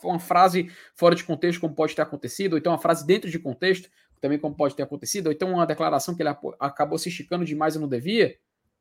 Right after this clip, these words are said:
tranquilo, são coisas do futebol, acontece. Agora, o atleta Tinga,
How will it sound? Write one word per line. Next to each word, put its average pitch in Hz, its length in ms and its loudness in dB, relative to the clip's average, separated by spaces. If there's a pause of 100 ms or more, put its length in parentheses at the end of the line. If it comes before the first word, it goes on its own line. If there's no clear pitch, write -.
(120)
tranquilo, 262 560 -2 (260)
são 208 180 -8
coisas 196 260 0
do 214 80 -8
futebol, 190 500 0
acontece. 160 720 -4
Agora, 135 280 2
o 135 100 2
atleta 196 600 0
Tinga, 147 520 -6